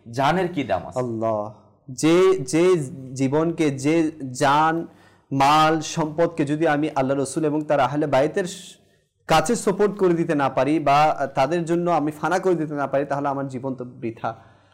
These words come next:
Speaker 2: কেননা ওনারা যে অবদানটুকু আমাদের জন্য রেখে
Speaker 1: জি।
Speaker 2: গিয়েছে, এটা কখনো আমরা শেষ করতে পারবো না, এটা শুকরিয়া আদায় করে আমরা শেষ করতে পারবো না, হুজুর।
Speaker 1: তো ওনারা যদি এটা না করতেন, আজকে আমাদের অবস্থা
Speaker 2: অবস্থা অনেক আরো করুণ হতো।
Speaker 1: জি।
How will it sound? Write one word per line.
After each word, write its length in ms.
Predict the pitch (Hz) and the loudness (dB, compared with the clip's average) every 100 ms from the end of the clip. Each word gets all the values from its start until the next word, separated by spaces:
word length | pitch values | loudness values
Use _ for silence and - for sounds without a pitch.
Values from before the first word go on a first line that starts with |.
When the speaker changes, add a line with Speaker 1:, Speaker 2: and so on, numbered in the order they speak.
| _ | _
Speaker 2:
কেননা 360 | 156 160 185 190 - | 0 2 2 0 0
ওনারা 320 | 160 208 269 | 0 4 4
যে 240 | 208 220 208 - | 4 4 2 2
অবদানটুকু 580 | 165 165 175 185 240 277 | 2 4 4 4 2 2
আমাদের 340 | 220 202 190 | 2 4 2
জন্য 180 | 175 175 | 2 2
রেখে 260 | 143 127 139 | 2 0 -2
Speaker 1:
জি। 60 | |
Speaker 2:
গিয়েছে, 400 | 127 120 117 175 - - _ _ _ | 0 -2 -2 -8 -10 -20 _ _ _
এটা 260 | 135 175 180 | -8 -4 -2
কখনো 260 | 175 - 185 | -4 -4 0
আমরা 400 | 175 170 175 - 131 | 2 2 0 -2 -12
শেষ 260 | - 170 | -8 -8
করতে 240 | - 165 147 | -4 -6 -2
পারবো 220 | 131 131 | -4 -2
না, 80 | 127 | -4
এটা 100 | 139 | -6
শুকরিয়া 380 | - 185 196 185 | -6 -4 0 2
আদায় 120 | 196 | 2
করে 140 | 196 | 0
আমরা 140 | 175 151 | -2 -4
শেষ 180 | 156 | -8
করতে 240 | - 139 127 | -10 -10 -8
পারবো 240 | 117 107 | -8 -8
না, 80 | 110 | -12
হুজুর। 200 | - - _ _ _ _ | -16 -20 _ _ _ _
Speaker 1:
তো 60 | - - | -20 -12
ওনারা 320 | 117 127 147 | -2 0 0
যদি 480 | 143 139 143 151 - | -2 -8 -6 -8 -8
এটা 180 | 117 127 | -12 -10
না 180 | 110 92 | -8 -10
করতেন, 420 | - 87 139 151 | -14 -14 -14 -12
আজকে 260 | 104 - | -14 -8
আমাদের 280 | 101 104 110 | -6 -6 -8
অবস্থা 300 | 92 82 - | -10 -12 -4
Speaker 2:
অবস্থা 340 | 135 131 - 170 | -2 -2 -4 -4
অনেক 160 | 175 - | -4 -2
আরো 180 | 151 214 | -2 0
করুণ 280 | 208 143 | 2 0
হতো। 220 | 131 - - | -2 -10 -18
Speaker 1:
জি। 180 | - | -20